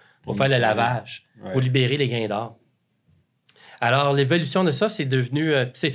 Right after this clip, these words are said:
Speaker 1: c'est le fun parce que vu que c'est, c'est arrivé à pleine l'ère industrielle, on a vu un peu toutes les, les, les différentes, rapidement, les différentes phases. Au début, tout était fait en main. Puis là, les, des pioches et des chevaux.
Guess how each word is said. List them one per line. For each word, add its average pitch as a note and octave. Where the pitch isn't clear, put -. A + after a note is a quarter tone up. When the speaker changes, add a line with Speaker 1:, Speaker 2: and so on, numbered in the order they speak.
Speaker 1:
c'est -
le -
fun F#3
parce C#3
que C#3+
vu C#3+
que G3+
c'est, D3
c'est B2+
arrivé B2+
à B2+
pleine E3
l'ère D3
industrielle, B2+
on A#2
a A#2
vu B2+
un B2
peu E3
toutes F3
les, C#3
les, A#2
les B2
différentes, C#3+
rapidement, D#3+
les C#3+
différentes C3+
phases. C3+
Au C#3
début, C3+
tout E3+
était C3+
fait C#3
en A#2+
main. C3
Puis -
là, B2
les, A#2+
des A2
pioches D3+
et B2+
des A2
chevaux. D3